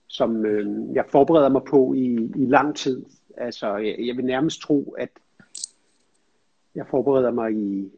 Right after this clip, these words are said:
halvanden måned på et eneste interview. Og, øh,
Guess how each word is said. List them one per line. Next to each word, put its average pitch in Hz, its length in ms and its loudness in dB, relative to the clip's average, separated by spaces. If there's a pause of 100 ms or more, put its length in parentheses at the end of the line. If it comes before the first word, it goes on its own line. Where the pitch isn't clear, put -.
(2750)
halvanden 135 560 0
måned 160 440 6 (1000)
på 139 220 -2 (160)
et - 360 0 (640)
eneste 147 500 2
interview. 127 500 -2 (1400)
Og, 123 440 -2
øh, 104 280 -6